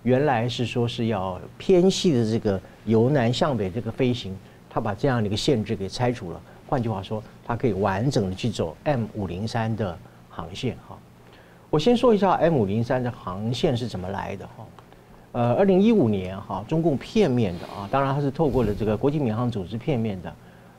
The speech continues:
啊，建构了一条由南到北的一条航线，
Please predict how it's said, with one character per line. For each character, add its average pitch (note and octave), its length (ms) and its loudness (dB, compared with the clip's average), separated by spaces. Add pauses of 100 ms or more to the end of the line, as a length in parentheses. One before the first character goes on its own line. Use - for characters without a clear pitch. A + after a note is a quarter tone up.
啊， A#2+ 160 0
建 G#3 200 4
构 C#3 160 4
了 A2+ 60 2
一 B2 100 4
条 G2 320 -2 (260)
由 B2+ 280 4
南 C3+ 240 4
到 C3+ 220 2
北 G2+ 180 0
的 F2+ 60 -4
一 G#2 120 -2
条 G2 160 -4
航 G2 260 -10
线， G#2+ 220 -6